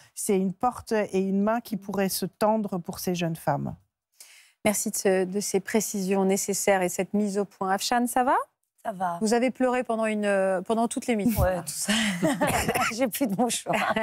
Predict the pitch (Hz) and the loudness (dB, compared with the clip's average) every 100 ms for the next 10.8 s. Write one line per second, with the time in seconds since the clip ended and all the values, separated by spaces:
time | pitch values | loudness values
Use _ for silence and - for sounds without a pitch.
0 | 208 - - - 175 - - - - 233 | -2 -4 -8 -6 -8 -8 -12 -6 0 2
1 | 226 185 175 160 185 196 - 202 - _ | 2 -2 -6 -6 -2 -2 -2 -10 -16 _
2 | - 202 180 160 - - 185 - - _ | -2 0 0 -4 -8 -4 -4 -6 -12 _
3 | _ _ - - - _ - 180 185 - | _ _ -20 -20 -20 _ 0 4 4 2
4 | - 185 190 185 180 - 185 190 180 - | 0 0 0 0 -2 0 0 0 -4 -2
5 | 190 180 175 - 214 202 175 156 156 147 | 2 2 2 0 0 0 -2 -2 -2 -4
6 | - 156 175 170 165 185 190 165 143 _ | -6 -8 -6 -8 -8 -2 2 2 0 _
7 | - - - _ _ _ _ _ _ - | -20 -20 -20 _ _ _ _ _ _ -4
8 | - 196 180 220 185 196 - _ _ - | 0 0 0 2 2 0 -6 _ _ -18
9 | 160 180 220 220 220 185 214 214 - 240 | -12 -2 0 0 -2 0 0 0 -4 -2
10 | 220 220 214 202 175 - 190 | -2 -2 -4 -8 -12 -2 -2